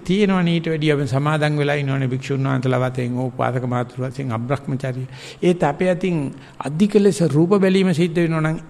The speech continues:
ඒත් බ්‍රහ්මචාරී කැඩීමක් කියලා බුදුහාමුදුරුවෝ කියනවා. අධික විදියට සද්දට ඇබ්බැහි වෙලා තියෙනවා නම් ඒත් බ්‍රහ්මචාරී කැඩීමක්.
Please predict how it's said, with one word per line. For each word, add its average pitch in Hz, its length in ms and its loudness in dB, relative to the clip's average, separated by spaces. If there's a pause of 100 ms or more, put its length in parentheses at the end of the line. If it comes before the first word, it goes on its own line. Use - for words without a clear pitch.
ඒත් 214 300 0
බ්‍රහ්මචාරී 160 540 2
කැඩීමක් 135 420 0
කියලා 147 240 -2
බුදුහාමුදුරුවෝ 131 480 -4
කියනවා. - 320 -12 (840)
අධික 156 360 0
විදියට 185 380 2
සද්දට 151 460 -2
ඇබ්බැහි 180 320 2
වෙලා 170 220 2
තියෙනවා 160 260 0
නම් 170 160 -6
ඒත් 185 340 2
බ්‍රහ්මචාරී 139 560 0
කැඩීමක්. 110 440 -10